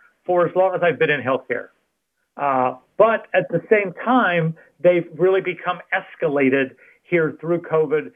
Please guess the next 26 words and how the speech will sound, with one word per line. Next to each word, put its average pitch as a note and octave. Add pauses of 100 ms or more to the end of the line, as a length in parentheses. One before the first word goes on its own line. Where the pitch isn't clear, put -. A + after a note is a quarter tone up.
(140)
and C#3+
as C#3+
we're C3+
coming C#3
out C3
of A#2
covid. A#2+
But D#3+ (240)
I G3+
think, A#3+
uh, F#3+
Doctor F#3
Whiting E3
hit F3+
the F3+
nail F3
right F3
on E3+
the E3
head. D#3
Absolutely, E3+
I D#3
agree D3
with C#3
that D3
comment. A#2+